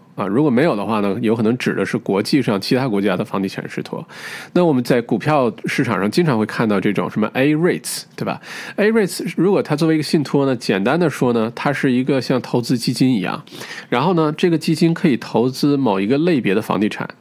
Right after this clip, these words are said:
你比如说，嗯，它投资的是零售业的，那可能这个基-，管理基金下呢，就买各种各样的零售类的房地产，买购物中心啊，买商铺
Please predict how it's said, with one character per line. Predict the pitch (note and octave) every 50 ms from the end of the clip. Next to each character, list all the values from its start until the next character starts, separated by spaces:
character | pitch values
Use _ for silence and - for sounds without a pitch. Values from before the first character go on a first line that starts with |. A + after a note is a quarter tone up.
| - - - -
你 | B2+ A2+
比 | A2+
如 | A#2+ G#2 G#2+
说， | - - C3 C3 C3 C3 - - - - - - -
嗯， | - G2+ G2+ G2 G2 G2+ - -
它 | -
投 | A#2 - - -
资 | A2+ - C3+
的 | B2+
是 | A#2 B2+ A2+
零 | F#2+ F#2 G#2+
售 | - - C3+ A2+
业 | G#2+ G2+ -
的， | - - - - - - _ - - - - - - - - -
那 | D3 B2+
可 | - A#2+
能 | G#2+ G#2 G#2+
这 | C3+
个 | B2 A#2+
基-， | A2 - - D3+ C#3+ C#3 - -
管 | - B2+ C3
理 | C#3 -
基 | - A#2+
金 | A2+ B2 A#2+ A#2
下 | - C#3 A#2+
呢， | G#2+ G#2 G2+
就 | G#2 - C3+ A2+
买 | A2 G2+ F#2 -
各 | - - D3
种 | B2 G#2
各 | - A#2
样 | A2+
的 | A2 G2+
零 | G2+ F#2+ G2 G#2 B2
售 | B2+ - D#3 C#3 B2 A2 G#2+ - - - - - -
类 | - B2+ B2 A2
的 | F#2+ G2+ F#2+ F#2 F#2+
房 | E2 - G#2+ F#2
地 | G2
产， | G2+ - - - - -
买 | - G2 G2
购 | F#2+ B2 B2
物 | A#2+
中 | A2+ B2 A#2+
心 | A#2 - B2+ A#2+ A#2+
啊， | A#2 A2
买 | G#2+ F#2+ G2+
商 | - - A#2+ A#2+ A2+
铺 | A2+ - - - -